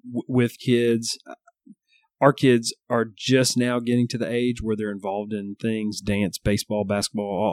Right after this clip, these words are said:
all of that stuff. Even before that, it's like, I don't know where the time goes. How, what are we even doing that's taking up this time? And, and so you have to be intentional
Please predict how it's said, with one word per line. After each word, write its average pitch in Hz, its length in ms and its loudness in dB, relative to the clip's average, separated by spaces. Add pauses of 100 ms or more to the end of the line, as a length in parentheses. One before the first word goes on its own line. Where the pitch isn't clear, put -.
(140)
all 107 40 2
of 101 80 -2
that 101 180 -2
stuff. 117 340 0 (600)
Even 165 300 8
before 107 540 -4
that, 156 320 -8 (100)
it's 120 300 -2
like, 117 400 -4 (920)
I 160 180 4
don't 151 160 6
know 127 100 6
where 123 220 4
the 107 120 -4
time 127 360 -4
goes. 107 380 -2
How, - 180 -4
what 135 300 4
are 151 60 6
we 127 140 4
even 107 360 2
doing 104 580 2
that's 101 220 -4
taking 120 420 2
up 123 160 0
this - 220 -6
time? 123 500 -8
And, 123 160 4
and 127 120 4
so 139 100 4
you 123 140 6
have 139 220 0
to 131 60 -4
be 117 140 4
intentional 107 840 -4